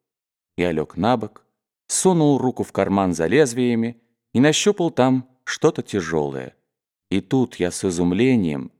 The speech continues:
вспомнил гладящие, ласкающие руки той, что несёт огонь. Я не сразу вытащил его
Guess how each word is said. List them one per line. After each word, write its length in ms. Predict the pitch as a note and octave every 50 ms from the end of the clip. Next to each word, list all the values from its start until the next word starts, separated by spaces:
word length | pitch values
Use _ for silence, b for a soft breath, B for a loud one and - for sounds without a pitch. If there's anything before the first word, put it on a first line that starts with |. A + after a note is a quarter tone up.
| _ _ _ _ _
вспомнил 720 | - - - - - E3+ E3+ E3 D#3 D#3 D3 C#3+ C#3+ C#3
гладящие, 800 | B2 G#2+ A2 A#2 C3 C#3+ D3 C3 B2+ A2+ - - - - A#2+ A#2
ласкающие 880 | A2 G2+ G#2+ G#2+ - - - D#3+ D#3 D3+ D3 C#3 - - C3+ B2+ B2+ B2+
руки 360 | A#2+ A#2 A#2 F#2+ - F#2 F2+
той, 380 | - - D#3 E3+ E3 D#3+ D#3 - _ _ _ _
что 240 | _ - - - C3+
несёт 440 | B2+ A#2+ A#2 A#2 - - E3+ D#3+ -
огонь. 480 | D#3 D3 C3+ A#2 G#2+ G#2 E2+ D2+ C#2 - - _ _ _ _ _ _ _ _ _ _ _
Я 160 | F2+ G2 G#2
не 120 | A2 A2+ A2+
сразу 440 | - - C3+ C#3 C3+ G2+ F#2 F#2+
вытащил 440 | F#2 A2+ A#2+ A#2 F#2 E2+ - - E2+
его 420 | E2+ E2 F2 E2 E2+ E2 D2+ -